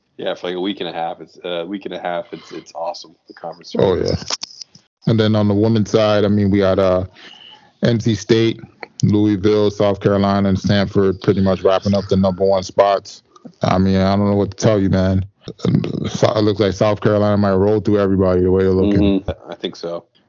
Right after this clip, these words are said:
Speaker 2: Uh, but I do like some, uh, I, I, I feel like some other teams have some shots to get in the mix.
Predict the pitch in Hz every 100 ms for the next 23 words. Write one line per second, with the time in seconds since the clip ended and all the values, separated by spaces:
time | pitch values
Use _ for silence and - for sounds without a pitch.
0 | - 95 98 95 104 110 131 127 113 123
1 | 110 110 107 107 98 92 98 92 - 95
2 | - - - 107 135 120 110 117 110 107
3 | - 107 101 92 92 92 - 107 98 -
4 | - 92 87 - - _ 117 107 104 101
5 | 101 104 98 -